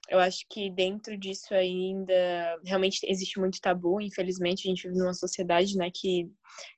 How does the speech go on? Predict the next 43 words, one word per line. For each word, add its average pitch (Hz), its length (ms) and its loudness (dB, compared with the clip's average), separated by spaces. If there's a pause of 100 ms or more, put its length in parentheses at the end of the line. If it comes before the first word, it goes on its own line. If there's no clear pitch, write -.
(120)
que - 100 -2
não 196 180 8
explica 277 500 6
isso 226 220 2
pra 208 180 6
gente 202 340 2
de 202 60 -6
uma 202 160 2
forma 190 300 2
natural 185 460 2
e 185 40 -4
simples. 220 800 -2 (240)
Realmente 208 360 2
deveria 208 280 0
também, 202 280 0
eu 190 60 4
acho 190 140 -2
que - 80 -12
ser - 140 -4
um 196 80 0
pouco 196 240 -6
imposto, 226 640 4
né, 220 260 4
na, 185 460 2
no 185 100 -2
nosso 185 280 -2
ensino, 240 600 -2 (420)
dentro 196 300 0
das 202 200 -4
escolas 196 440 2
mesmo, 220 280 0
trazer 214 300 -2
isso 214 180 -6
como 233 160 -6
uma 226 80 2
abordagem 214 440 2
mais 202 220 0
natural 196 580 2
e 233 60 -4
não 214 160 0
como 220 220 -2
um 220 100 0
problema. 175 560 -2